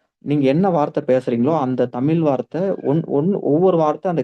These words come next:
கடைசியில முடியும் போது மட்டும் அது ஸ்ரீலங்கன் மாதிரி இருக்கு. அந்த வார்த்தையெல்லாம் அவர் நோட் பண்ணி வச்சுக்கிட்டு அதை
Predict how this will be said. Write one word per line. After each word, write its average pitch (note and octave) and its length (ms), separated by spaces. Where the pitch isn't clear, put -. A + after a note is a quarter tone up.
கடைசியில C#3+ 360
முடியும் C3+ 320
போது B2 140
மட்டும் A#2+ 300
அது A#2+ 360
ஸ்ரீலங்கன் C3 460
மாதிரி A#2 140
இருக்கு. A2 320
அந்த C#3 260
வார்த்தையெல்லாம் D3 520
அவர் C3+ 180
நோட் C#3 220
பண்ணி C3 160
வச்சுக்கிட்டு A2+ 380
அதை C3+ 180